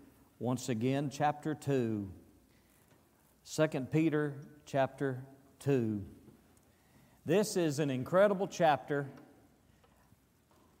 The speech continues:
where we have some very graphic language.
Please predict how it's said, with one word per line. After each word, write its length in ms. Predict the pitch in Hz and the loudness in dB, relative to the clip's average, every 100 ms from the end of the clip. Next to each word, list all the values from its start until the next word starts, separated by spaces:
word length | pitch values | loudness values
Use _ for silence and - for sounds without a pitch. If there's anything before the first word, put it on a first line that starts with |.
| _ 127 | _ 0
where 600 | 139 139 135 127 127 107 - - - _ _ - | 4 6 4 4 0 -4 -14 -20 -20 _ _ -6
we 220 | 131 151 | 2 2
have 280 | 131 165 143 | 4 2 2
some 540 | - 175 160 156 151 156 | 0 2 2 0 -2 -6
very 500 | 120 185 208 156 143 | -2 0 2 0 -2
graphic 680 | 131 143 175 185 - 147 147 - 190 - | -2 -2 0 -2 -2 -6 -8 -20 -16 -4
language. 720 | 143 147 135 117 101 107 | -2 -2 -4 -6 -8 -12